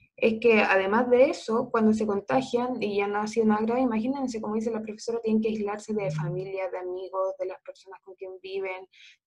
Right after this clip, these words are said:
dan todo en sus trabajos. Entonces, eh, hoy, hoy en día, más que nunca, más que siempre, la verdad, porque siempre han, han ayudado a salvar vidas, están haciendo un trabajo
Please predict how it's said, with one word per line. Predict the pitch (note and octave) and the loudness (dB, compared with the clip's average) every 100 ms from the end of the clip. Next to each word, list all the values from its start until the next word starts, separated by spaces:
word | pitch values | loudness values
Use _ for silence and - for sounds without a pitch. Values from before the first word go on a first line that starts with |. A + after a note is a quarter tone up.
| - | -8
dan | F#3+ F#3 | -6 -4
todo | A#3 B3 A3+ | -2 0 0
en | |
sus | G#3+ - _ | -2 -8 _
trabajos. | G3 F#3 F#3+ G3 G#3+ G#3+ G#3+ | -6 -2 -2 -4 -8 -10 -8
Entonces, | G3 - A3 G#3+ - G#3+ G#3+ - _ _ _ _ _ _ _ | -10 -8 -8 -6 -2 -2 -2 -14 _ _ _ _ _ _ _
eh, | F#3+ F#3+ F3+ F3 - _ | -4 -2 0 -4 -8 _
hoy, | G3+ A3 A3 A3 - | 0 2 2 -2 -2
hoy | G3+ | 0
en | F#3+ F#3 | 0 -2
día, | G3+ A#3 | 0 2
más | G#3+ G#3+ | 2 0
que | - G3+ | -2 -4
nunca, | G3+ A#3+ B3 C4+ F4 - _ _ _ _ _ _ | -2 -4 -4 -6 -6 -10 _ _ _ _ _ _
más | A3 A3 | -4 -2
que | G3 | -6
siempre, | - C4 - F#3 | -6 -6 -4 -2
la | E3 | -2
verdad, | E3+ | -2
porque | E3+ - | -4 -6
siempre | - G#3+ A3 | -8 -8 0
han, | A3 G#3 G#3+ | 0 0 -2
han | G3+ - | -4 -4
ayudado | G3+ G3+ G3+ G#3 | -2 0 0 0
a | |
salvar | G#3+ G#3 G#3+ | -2 -4 -2
vidas, | G#3+ A3 A3 | 0 2 2
están | A3 G#3+ G#3 G3 | 0 -2 -2 -2
haciendo | G3+ A3 G#3 G3+ | -6 -2 -2 -2
un | G3 | -6
trabajo | - F#3+ G3 - - | -8 -6 -6 -8 -16